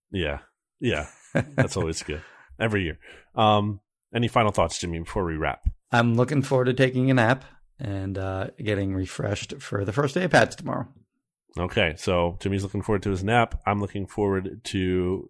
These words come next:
Speaker 1: trivia tonight, doing some trivia,
Speaker 2: Hmm.
Speaker 1: so that'll be fun. One a couple weeks ago. It's been
Speaker 2: At, like, a
Speaker 1: about
Speaker 2: bar?
Speaker 1: month or so. Yeah, one, like, a month
Speaker 2: Are you
Speaker 1: ago.
Speaker 2: hosting it, or you're just playing?
Speaker 1: No.
Speaker 2: Okay.
Speaker 1: Participating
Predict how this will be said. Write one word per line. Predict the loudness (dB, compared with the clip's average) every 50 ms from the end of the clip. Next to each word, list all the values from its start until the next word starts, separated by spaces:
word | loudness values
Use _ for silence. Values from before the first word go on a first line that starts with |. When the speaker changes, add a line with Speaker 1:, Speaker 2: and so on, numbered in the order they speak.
| _
Speaker 1:
trivia | -2 0 0 2 2 2 0 -2
tonight, | -4 -8 -10 -10 -10 -12 -14 -10
doing | -8 -6 -6 -4
some | -6 -6 -8 -6
trivia, | -6 -6 -4 -4 -2 2 4 4
Speaker 2:
Hmm. | 6 6 6
Speaker 1:
so | 6 4
that'll | 4 0 0 -2
be | -2 -4
fun. | -4 -2 0 0 0 0 0 0
One | 2 2 2 2
a | 2
couple | 2 2 4 6 6 6 4 4 2
weeks | 0 0 -2 -6 -4
ago. | -2 -2 -2
It's | -2 -2
been | 0 2 4
Speaker 2:
At, | 6
like, | 6 6
a | 6
Speaker 1:
about | 6
Speaker 2:
bar? | 6 8 8 8 6
Speaker 1:
month | 4 0 -6
or | -8
so. | -6 -4 -4 -4 -4 -6 _ _ -20 -20 -20 -20 -20 -20 -20 -10 -4
Yeah, | -2 0 0 0 -2 -6 _ -2
one, | 2 4 4 6 4
like, | 4 2 2
a | 2
month | 4 4 4 6
Speaker 2:
Are | 6
you | 6 8 8
Speaker 1:
ago. | 8 8 8
Speaker 2:
hosting | 8 8 6 4 4 4 4
it, | 4 2 2 0 2
or | 4 4 4
you're | 4 2 2 0
just | 0 0 0 -4 _ -8 0
playing? | 4 6 6 6 4 2 -2 -4 -8 -10 -4
Speaker 1:
No. | 0 2 4
Speaker 2:
Okay. | 4
Speaker 1:
Participating | 4 4 2 2 0 0 2 2 2 4 4 2 2 2 -2 -4